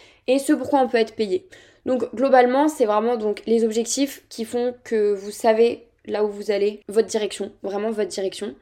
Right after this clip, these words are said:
Et en fait, il faut que vous imaginiez les atteindre avec succès. Encore une fois, ça revient beaucoup à de la manifestation, mais en fait, il faut que vous les, les visualisiez en mode, euh, success story. En fait,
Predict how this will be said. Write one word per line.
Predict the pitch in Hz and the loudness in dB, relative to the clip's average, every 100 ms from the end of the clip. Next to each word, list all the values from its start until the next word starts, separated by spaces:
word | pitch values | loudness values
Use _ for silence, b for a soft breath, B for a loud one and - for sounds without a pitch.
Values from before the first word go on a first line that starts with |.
| - | -2
Et | |
en | 220 | 4
fait, | 302 392 | 4 4
il | 269 | -2
faut | 233 277 | -2 -4
que | |
vous | 254 240 226 | -2 -4 -2
imaginiez | 254 247 247 277 | 2 2 2 4
les | 285 226 | 4 4
atteindre | 220 254 247 | 2 0 -2
avec | 208 208 | -4 -4
succès. | - - - _ B B B | -12 -12 -12 _ B B B
Encore | 247 254 | 2 4
une | 254 | 4
fois, | 247 277 | 4 2
ça | 269 208 | 2 -2
revient | 202 202 | -2 0
beaucoup | 226 226 | -2 4
à | 262 | 2
de | 208 | 4
la | 202 | 0
manifestation, | 208 208 220 220 202 247 | 0 0 -2 0 -2 2
mais | 294 247 202 b b b - | 2 2 -2 b b b -8
en | 226 | 2
fait, | 330 320 | 2 2
il | |
faut | 233 | -2
que | 220 | -4
vous | 208 226 220 - _ _ | -6 -6 -6 -10 _ _
les, | 214 226 214 220 | 0 2 2 2
les | 226 | 0
visualisiez | 220 262 269 254 240 226 233 247 - - _ _ | 0 2 2 2 -2 -8 2 2 2 -10 _ _
en | 214 | -2
mode, | 220 208 | -2 0
euh, | 190 | -2
success | 180 220 - 226 | -2 -4 -2 -2
story. | - 208 196 285 - b b _ | 0 2 4 2 -2 b b _
En | 240 | 2
fait, | 320 | 2